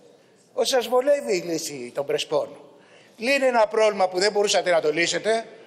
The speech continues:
Ακόμα δεν μας εξηγήσατε δύο μέρες γιατί δεν το λύσατε τόσο καιρό. Τα είχατε, στεκόσασταν ακλόνητοι και δεν δίνατε τίποτα. Και ταυτόχρονα, ενώ λύνετε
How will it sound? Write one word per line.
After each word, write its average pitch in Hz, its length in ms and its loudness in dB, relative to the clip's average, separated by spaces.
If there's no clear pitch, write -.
Ακόμα 277 420 0
δεν 269 120 2
μας 254 160 0
εξηγήσατε 214 580 0
δύο 196 180 0
μέρες 196 300 2
γιατί 196 240 0
δεν 247 120 2
το 202 100 2
λύσατε 175 380 -2
τόσο 151 260 -4
καιρό. 165 440 0
Τα 202 120 2
είχατε, 190 280 0
στεκόσασταν 175 680 0
ακλόνητοι 175 520 0
και 160 120 -4
δεν 170 180 -2
δίνατε 165 340 0
τίποτα. 214 580 -2
Και 269 160 2
ταυτόχρονα, 254 540 4
ενώ 247 140 4
λύνετε 269 200 -4